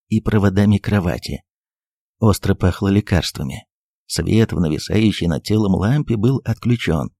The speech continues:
С кровати не доносилось ни единого звука. "Он?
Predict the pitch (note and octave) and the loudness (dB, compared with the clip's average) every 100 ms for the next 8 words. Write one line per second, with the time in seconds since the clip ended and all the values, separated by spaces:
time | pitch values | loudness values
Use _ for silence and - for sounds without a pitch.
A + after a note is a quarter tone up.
0 | _ _ _ _ _ _ - - G2 F#2+ | _ _ _ _ _ _ -14 0 2 4
1 | D3+ - C3+ B2 B2 G#2+ C#3+ D#3 B2 F#2+ | 2 2 2 4 4 4 0 0 2 2
2 | G#2 C3 A2 B2+ A#2 A#2 A#2+ G2 - D#2 | 2 2 2 2 2 0 0 -2 -4 -10
3 | _ _ _ _ _ _ _ _ - G#2+ | _ _ _ _ _ _ _ _ -4 2
4 | F3+ F#3 | 2 2